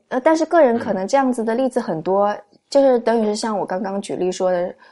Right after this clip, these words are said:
Speaker 1: 我想要了解某方面的东西，那我就去了解了，这出于我自己的兴趣，这跟成功，成功与否没有关系。然后另外一个可能你可以去看的是说，
Speaker 2: 嗯。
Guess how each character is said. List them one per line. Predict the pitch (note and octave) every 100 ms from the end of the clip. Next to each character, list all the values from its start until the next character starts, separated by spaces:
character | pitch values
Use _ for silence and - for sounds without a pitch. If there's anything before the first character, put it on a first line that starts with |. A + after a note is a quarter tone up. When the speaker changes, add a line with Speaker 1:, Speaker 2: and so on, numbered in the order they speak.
| -
Speaker 1:
我 | F#3 G#3
想 | G3+ -
要 | F3+
了 | F3+
解 | F#3+
某 | F#3 -
方 | F3+
面 | F#3+ F#3
的 | F3 D3+ - _ _
东 | G3+ G#3+
西， | G#3+ E3+ - _
那 | - G#3+
我 |
就 | E3+ F#3+
去 | A3
了 | G3 E3+
解 | F#3
了， | E3+ E3
这 | A#3
出 | - A3
于 |
我 | G3+
自 | E3 G3
己 |
的 | F3
兴 | - G3+
趣， | F#3+ D#3 - _ -
这 | G#3+
跟 | G#3 G#3+
成 | G#3+ F#3
功， | F3+ G#3 G#3+ G#3+ _ _ _ _ -
成 | - F#3+
功 | G3 A3+ A#3 A3
与 | G3
否 | A3 F3 D3+ B2+
没 | F#3
有 | E3+
关 | E3+ F3
系。 | G3 - - _ _ _ _
然 | G#3+
后 | A#3
另 | C#4 D#4
外 | D4+
一 | B3+ A#3
个 | A#3+
可 | -
能 | G3 F#3 G#3
你 |
可 | G#3 - A3+
以 | F#3+
去 | -
看 | G#3+ A#3+ A3
的 | G3+
是 | G#3
说， | G#3 A3 G#3+
Speaker 2:
嗯。 | G#3+